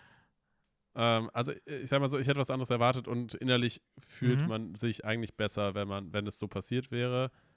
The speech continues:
Speaker 1: Aber es ist halt anders gekommen, irgendwie.
Speaker 2: Mhm.
Speaker 1: Also den, den Erwartungen widersprechend.
Speaker 2: Mhm.
Speaker 1: Genau. Ähm, aber ich ver-, verstehe jetzt schon nach, ich sag mal, ein bisschen Zeit danach,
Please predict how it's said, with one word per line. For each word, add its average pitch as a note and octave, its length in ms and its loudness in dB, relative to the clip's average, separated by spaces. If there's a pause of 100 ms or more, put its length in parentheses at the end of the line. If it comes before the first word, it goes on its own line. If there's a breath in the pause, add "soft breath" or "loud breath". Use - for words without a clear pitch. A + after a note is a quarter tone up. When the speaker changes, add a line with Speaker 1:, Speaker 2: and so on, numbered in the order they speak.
(280 soft breath)
Speaker 1:
Aber A2 200 6
es G#2 100 -2
ist G#2+ 180 -8
halt G#2 160 -2
anders G2+ 280 -4
gekommen, F#2 360 -4 (540)
irgendwie. G#2+ 440 -2
Speaker 2:
Mhm. G2 120 -16
Speaker 1:
Also G#2 220 -4
den, A2 180 0
den G#2+ 160 -2
Erwartungen G#2 800 0
widersprechend. G2 840 -6 (880)
Speaker 2:
Mhm. A#2 340 -4
Speaker 1:
Genau. F#2+ 300 0 (520)
Ähm, G#2 580 4 (140)
aber B2 300 4
ich - 120 -8
ver-, - 220 -10
verstehe A#2+ 480 -2
jetzt - 240 -6 (340)
schon A#2 320 -4
nach, A2 240 -4 (400)
ich - 80 -18
sag G#2+ 100 -2
mal, G#2 220 -2
ein D2 140 -14
bisschen A#2 280 -6
Zeit B2+ 240 0
danach, A#2 420 2